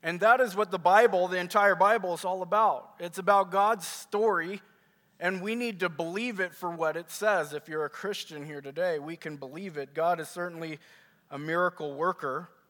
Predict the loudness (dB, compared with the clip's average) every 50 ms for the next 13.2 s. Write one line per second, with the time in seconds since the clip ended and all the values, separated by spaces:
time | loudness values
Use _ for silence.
0 | _ _ _ _ _ _ _ _ _ _ _ _ _ _ _ -18 -12 -10 -10 -8
1 | -8 -10 -10 -10 -8 -8 -6 -6 -6 -6 -6 -8 -8 -6 -2 -2 -2 -2 -2 -4
2 | -8 -8 -6 -6 -8 -8 -8 -12 -14 -16 -12 -8 -6 -4 -4 -4 -6 -8 -10 -14
3 | -18 _ _ _ _ _ _ _ _ _ _ _ _ _ _ -10 -10 -10 -6 -2
4 | -2 0 0 -2 -4 -8 -10 -10 -8 -6 -6 -6 -8 -10 -16 _ _ _ _ _
5 | _ _ _ _ _ _ _ _ _ _ -18 -18 -8 -2 0 0 0 0 -4 -8
6 | -6 -4 -4 -4 -4 -4 -6 -8 -8 -8 -8 -8 -8 -8 -10 -14 -16 -16 -16 -20
7 | -20 -20 _ _ _ _ _ _ _ _ _ _ -10 -8 -8 -4 0 4 6 6
8 | 6 4 2 -6 -16 -20 -20 _ _ _ _ _ _ _ _ -12 -12 -6 -2 0
9 | 0 0 0 -2 -4 -6 -6 -10 -20 _ _ _ _ _ _ _ _ _ _ _
10 | _ _ _ _ _ _ _ _ _ _ -16 -14 -12 -12 -12 -10 -6 -4 -4 -4
11 | -4 -6 -6 -6 -4 -4 -4 -6 -8 -10 -14 _ _ _ _ _ -8 -8 -8 -6
12 | -4 -2 -2 -2 -2 -6 -8 -8 -8 -8 -6 -6 -6 -6 -4 -6 -8 -10 -10 -10
13 | -14 -14 -18